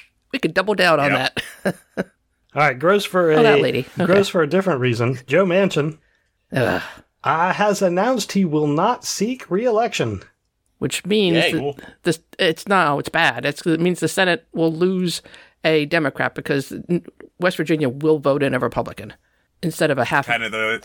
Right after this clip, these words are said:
Speaker 2: kind of the way Kentucky voted in a Republican governor.
Speaker 3: Yeah,
Speaker 1: Ah.
Speaker 3: we can hope, but I really bet he's going to be
Speaker 1: Yeah.
Speaker 3: replaced with a Republican.
Speaker 1: Yeah.
Speaker 2: What's wrong with a little hope?
Speaker 3: Nothing.
Speaker 1: <laughs>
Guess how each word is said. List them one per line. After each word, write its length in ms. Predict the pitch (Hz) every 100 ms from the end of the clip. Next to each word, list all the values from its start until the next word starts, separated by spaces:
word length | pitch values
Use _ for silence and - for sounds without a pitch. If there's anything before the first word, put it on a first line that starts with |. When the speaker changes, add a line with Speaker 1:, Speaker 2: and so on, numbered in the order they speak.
| -
Speaker 2:
kind 160 | 143
of 80 | 131
the 40 |
way 140 | 127 120
Kentucky 420 | 127 123 123 135
voted 320 | 120 123 117
in 140 | 123 123
a 40 |
Republican 460 | 120 123 117 120 123
governor. 420 | 120 127 143 131 _ _ - -
Speaker 3:
Yeah, 140 | 135 165 - _
Speaker 1:
Ah. 200 | - 285 233
Speaker 3:
we 60 |
can 160 | 202 185
hope, 320 | 165 254 196 -
but 280 | 156 143 -
I 160 | 135 139
really 360 | 139 156 160
bet 240 | 143 156 139
he's 280 | 131 131 120
going 160 | 143
to 60 | 214
be 80 | -
Speaker 1:
Yeah. 160 | 214
Speaker 3:
replaced 280 | 208 143 127
with 200 | 131 117
a 240 | 120 117
Republican. 640 | 113 120 113 113 107 - 104 _ _ _ _
Speaker 1:
Yeah. 280 | 156 127 190
Speaker 2:
What's 180 | - 247
wrong 200 | 311 339
with 100 | 311
a 40 |
little 180 | 339 370 262
hope? 300 | 269 - 123
Speaker 3:
Nothing. 1000 | 131 214 254 95 98 - 240 226 190 214
Speaker 1:
<laughs> 400 | - 165 -